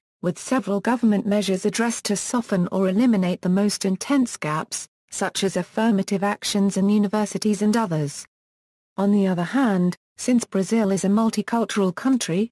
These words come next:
without any traces of a national-wide racial unity, having its population formed by immigration from several parts of the world,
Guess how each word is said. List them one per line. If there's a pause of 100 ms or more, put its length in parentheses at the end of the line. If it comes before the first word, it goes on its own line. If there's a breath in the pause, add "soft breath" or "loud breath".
(200)
without
any
traces
of
a
national-wide
racial
unity, (220)
having
its
population
formed
by
immigration
from
several
parts
of
the
world,